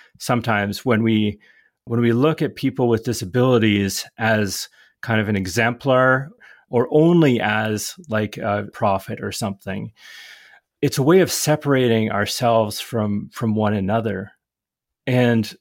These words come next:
obviously, my, my, as I've mentioned, my life has been changed and blessed and touched by interacting with folks with disabilities. But it's been,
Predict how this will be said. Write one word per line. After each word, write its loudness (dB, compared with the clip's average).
obviously, 2
my, 2
my, -6
as -4
I've 0
mentioned, 0
my 0
life -2
has -8
been -4
changed -4
and -4
blessed 0
and -4
touched -4
by -4
interacting -8
with -8
folks -10
with -14
disabilities. -8
But 2
it's 0
been, 2